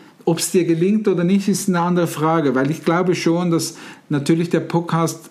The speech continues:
schon vielen Hörern, das sind ja auch die Zuschriften, die wir immer wieder bekommen,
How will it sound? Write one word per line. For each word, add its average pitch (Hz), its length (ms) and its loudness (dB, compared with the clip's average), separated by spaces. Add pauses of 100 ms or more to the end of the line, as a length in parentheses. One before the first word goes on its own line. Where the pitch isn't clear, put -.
schon 143 360 -2
vielen 170 340 0
Hörern, 175 180 0
das 135 100 -4
sind 151 100 0
ja 139 100 2
auch 135 40 -2
die 139 140 -6
Zuschriften, 147 420 -2
die 143 100 0
wir 147 100 0
immer 139 180 0
wieder 139 140 2
bekommen, 143 500 -2